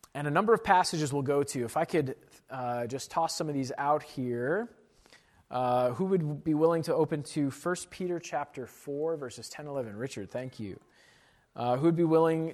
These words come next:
to open to Ephesians four seven? Jim, thank you. Uh, who'd be willing to open to First Corinthians twelve, four through six? Okay, thank you, Melissa.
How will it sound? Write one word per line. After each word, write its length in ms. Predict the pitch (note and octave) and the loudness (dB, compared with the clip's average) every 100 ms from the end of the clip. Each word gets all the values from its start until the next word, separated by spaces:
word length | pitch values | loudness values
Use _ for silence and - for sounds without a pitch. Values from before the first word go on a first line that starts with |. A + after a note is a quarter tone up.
| - | -8
to 400 | - D3 C#3+ D3 | -2 2 2 2
open 340 | D3+ D3 D3+ | -2 0 -4
to 280 | C#3+ - D3 | -4 -2 -2
Ephesians 640 | - - D#3 D#3 D3+ C#3+ - | -4 -6 -4 -4 -4 -6 -8
four 420 | - D3+ D3+ D3 | -8 -2 -2 -2
seven? 720 | - - - D3+ C3+ A#2 F#2 F2 E2 _ _ _ _ _ _ _ _ _ _ _ - | -6 -12 -8 -6 -6 -10 -14 -20 -20 _ _ _ _ _ _ _ _ _ _ _ -10
Jim, 340 | C#3 D#3+ A2+ | -4 -2 -2
thank 400 | F#2+ C3 D3 - | -4 -6 -6 -6
you. 360 | A2 F#2+ E2+ - - _ _ _ _ _ _ - | -8 -6 -10 -14 -20 _ _ _ _ _ _ -12
Uh, 340 | A2+ A#2+ A#2+ | -6 -2 0
who'd 180 | A#2+ E3 | 2 2
be 80 | D#3 | 2
willing 400 | C#3 D3+ D#3+ D#3 | 4 4 2 0
to 160 | - B2+ | -2 -2
open 260 | C#3+ D#3 | -2 -2
to 140 | C#3 C3+ | -6 -6
First 320 | E3 D#3+ - | -4 -4 -4
Corinthians 640 | D#3 D3+ C#3+ C3+ - - - | -4 -2 -4 -6 -10 -14 -16
twelve, 760 | - C#3+ C3+ C#3+ C#3+ C#3+ C#3+ B2 | -16 -10 -4 0 2 0 0 -6
four 320 | - C#3+ C#3 | -6 -4 -4
through 220 | - B2+ | -6 -10
six? 1200 | - - - B2 - - - - - - - - _ _ _ _ _ _ _ _ _ _ _ _ _ _ _ - | -10 -14 -10 -10 -10 -18 -18 -18 -18 -18 -20 -20 _ _ _ _ _ _ _ _ _ _ _ _ _ _ _ -10
Okay, 260 | - B2+ C3 | -6 -4 -6
thank 220 | C#3 B2+ | -8 -8
you, 60 | A#2 | -8
Melissa. 500 | A#2 B2 - C3 | -8 -6 -6 -6